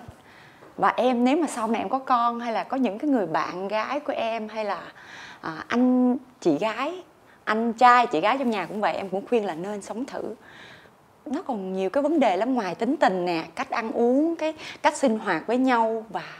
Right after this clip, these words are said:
nhất là chuyện chăn gối nữa. Em nghĩ là tất cả các bạn trưởng thành rồi thì vấn đề này sẽ không có phải ngại nói quá hay là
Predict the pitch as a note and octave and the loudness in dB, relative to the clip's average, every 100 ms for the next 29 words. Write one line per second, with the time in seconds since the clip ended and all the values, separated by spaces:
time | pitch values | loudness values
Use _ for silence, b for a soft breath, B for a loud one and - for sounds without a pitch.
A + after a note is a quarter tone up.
0 | - E3 B3+ G#3 - - F#3+ G3+ G3+ C4+ | -14 -12 -10 -12 -12 -12 -6 -4 0 0
1 | G#3 G3 B3+ B B - A#3 G3+ A#3 C4+ | 0 -4 -8 B B -2 4 6 4 2
2 | F#4+ - - D4 C#4+ - E3+ F3 E3+ A3 | -2 2 0 0 2 4 4 0 0 0
3 | G3 E3 F3 E3 E3+ E3+ B3+ B3 F#3 F3 | -4 -2 0 0 -2 -6 -2 0 -2 -4
4 | - - C4 C4+ C4+ D#4 F#4 - - B3 | -8 -10 -2 -2 0 -2 -2 0 0 0
5 | A#3 - - G#3 A#3+ C4 A#3+ D4 C#4 G#3 | -2 -2 -6 -4 -4 -4 -4 -4 -4 -4